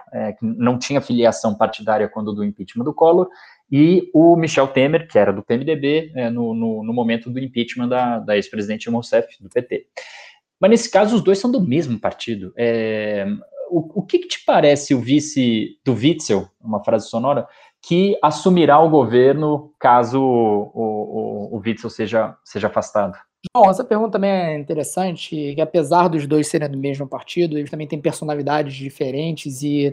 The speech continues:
Speaker 2: trajetórias com o partido deles diferentes, né? O Wit-, o Witzel, ele é um completo outsider, né, como a gente chama na ciência política, que é uma pessoa que não tinha uma
Speaker 1: Uhum.
Speaker 2: trajetória política,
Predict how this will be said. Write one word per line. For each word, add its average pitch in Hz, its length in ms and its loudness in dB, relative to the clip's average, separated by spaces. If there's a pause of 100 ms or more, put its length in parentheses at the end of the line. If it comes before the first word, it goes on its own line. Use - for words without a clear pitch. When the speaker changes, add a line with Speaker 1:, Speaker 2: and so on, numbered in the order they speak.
(100)
Speaker 2:
trajetórias 151 680 4
com 156 380 -2 (340)
o 143 140 -8 (160)
partido - 500 0
deles 165 280 4
diferentes, 160 520 0
né? 127 140 -8 (140)
O 190 160 2
Wit-, 190 420 2
o 151 460 0
Witzel, 143 500 -2
ele 147 160 -4
é 160 60 0
um 196 340 -4
completo 170 720 0 (280)
outsider, 135 720 2
né, 131 100 -6
como 127 180 -10
a 127 40 -4
gente 135 160 -6
chama 139 240 -4
na 143 80 -4
ciência 143 300 -6
política, 139 600 -6 (400)
que 139 400 2
é 160 60 8
uma 147 120 2
pessoa 147 420 2
que 143 300 -2
não 147 140 -2
tinha 143 200 -2
uma 147 100 2
Speaker 1:
Uhum. - 40 0
Speaker 2:
trajetória 131 400 0
política, 180 760 2